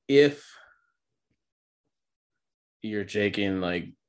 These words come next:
just bare minimum core units and rebels, which is, I think, most lists,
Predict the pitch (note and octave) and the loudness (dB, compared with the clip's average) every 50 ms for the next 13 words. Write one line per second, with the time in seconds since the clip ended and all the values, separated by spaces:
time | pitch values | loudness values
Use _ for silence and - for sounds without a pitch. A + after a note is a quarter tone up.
0 | _ - G#2 G2+ G2+ G2+ _ - G2 G2 G2+ G2 F#2+ G2 G2 G2 G2 G2+ G2+ G2+ | _ -4 -4 -4 -4 -6 _ 0 0 2 2 2 0 0 -2 -2 -2 -2 -4 -4
1 | G#2 G2+ G2+ F#2+ F#2+ - G#2+ G#2+ G#2+ A2 A2 A2+ A2+ A2+ - A#2 A2+ A2 A2+ A#2 | -4 -4 -6 -6 -6 -4 -2 -2 -2 -2 -2 -4 -4 -4 -4 -4 -2 -2 0 0
2 | A#2+ A#2+ A#2 A#2 - F#2 E2 - - D#2+ C#2+ C#2+ C#2+ - - D#2+ D2 - E2 E2+ | 0 -2 -2 -4 -6 -10 -10 -8 -8 -10 -8 -8 -10 -10 -10 -10 -10 -10 -10 -12
3 | D#2+ - _ D#2+ E2+ - - - - F2+ G2+ A2+ G#2+ - - - - - | -12 -10 _ -10 -10 -10 -10 -10 -8 -6 -6 -6 -8 -12 -16 -16 -18 -20